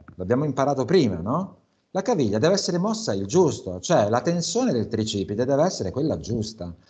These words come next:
Quindi io non devo allungare, più allungo,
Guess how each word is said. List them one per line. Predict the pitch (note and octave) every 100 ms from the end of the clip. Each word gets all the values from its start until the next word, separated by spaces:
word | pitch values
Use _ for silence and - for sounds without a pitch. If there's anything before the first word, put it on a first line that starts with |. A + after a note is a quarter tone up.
| - - - _
Quindi | A3 A2+ G#2 A2 -
io | A3+
non | G#2 G2
devo | G3 F#2+
allungare, | F#2 G2 G2+ G2+ A2 G#2+ G2+ G2
più | - C3+ C3+
allungo, | A2+ G#2 A2+ C3 C3+ G2+ G2+ F2+ E2+ -